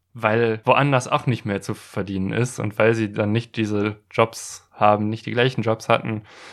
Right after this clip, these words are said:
wie weiße Leute, wo man mehr verdient, gab's auch diese Differenz wahrscheinlich nicht. Aber das wurde da nicht so genau ausgeführt.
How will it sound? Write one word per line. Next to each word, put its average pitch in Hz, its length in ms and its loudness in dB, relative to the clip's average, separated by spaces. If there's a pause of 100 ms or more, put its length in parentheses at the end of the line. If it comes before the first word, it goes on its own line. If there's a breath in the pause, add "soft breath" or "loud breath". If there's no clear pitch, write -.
(120)
wie 110 340 0
weiße 117 300 2
Leute, 107 840 2
wo 107 40 -8
man 104 200 -2
mehr 127 180 2
verdient, 101 540 -2
gab's - 260 0
auch 104 100 2
diese 110 220 -6
Differenz 104 520 -6
wahrscheinlich - 560 -14
nicht. - 340 -18 (640)
Aber 92 720 -2
das - 240 -10
wurde 104 160 -2
da 98 140 0
nicht 95 200 -4
so 95 400 -4
genau 92 220 -2
ausgeführt. - 800 -10